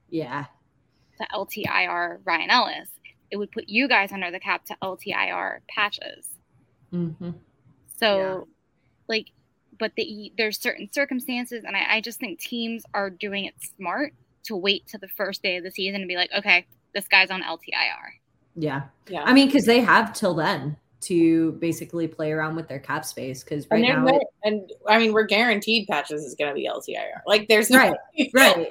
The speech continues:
Speaker 4: not
Speaker 1: It's just a
Speaker 4: playing.
Speaker 1: matter he's not there yet, so.
Speaker 4: Yeah.
Speaker 3: Right.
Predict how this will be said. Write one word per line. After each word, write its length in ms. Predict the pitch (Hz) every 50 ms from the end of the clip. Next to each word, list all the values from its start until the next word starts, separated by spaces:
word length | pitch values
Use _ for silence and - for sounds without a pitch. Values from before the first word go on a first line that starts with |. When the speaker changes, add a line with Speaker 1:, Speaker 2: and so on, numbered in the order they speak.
| 440 -
Speaker 4:
not 280 | 262 294 311 359 415 - -
Speaker 1:
It's 160 | - - -
just 140 | 359 339 294
a 40 | 277
Speaker 4:
playing. 140 | 285 285 294
Speaker 1:
matter 140 | 302 294 294
he's 180 | 294 302 - 262
not 260 | 269 269 269 269 190
there 180 | 214 214 214
yet, 380 | 190 151 - 107 90 - - -
so. 560 | - - 202 175 147 139 143 123 131 147 - _ _ _ _ _ _ _ _ _ _ _ _ _ _
Speaker 4:
Yeah. 160 | 190 175 156 160
Speaker 3:
Right. 140 | 160 160